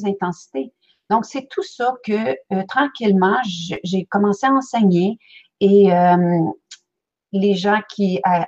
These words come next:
à qui j'enseignais, mais moi, ils, ils trouvaient ça très intéressant.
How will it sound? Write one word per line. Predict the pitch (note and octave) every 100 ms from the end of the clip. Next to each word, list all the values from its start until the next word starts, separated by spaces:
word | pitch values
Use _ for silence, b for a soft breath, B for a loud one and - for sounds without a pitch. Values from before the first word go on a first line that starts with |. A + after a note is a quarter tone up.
| F3+
à |
qui | E3 - G3
j'enseignais, | G3 G3 F#3+ G3 G#3
mais | G3 E3
moi, | E3+ -
ils, | E3+ E3 E3
ils | E3
trouvaient | - E3
ça | F3 - - _ -
très | A3 A3+ G3+
intéressant. | F#3 F3+ E3 D#3+ G3+ A3+ B3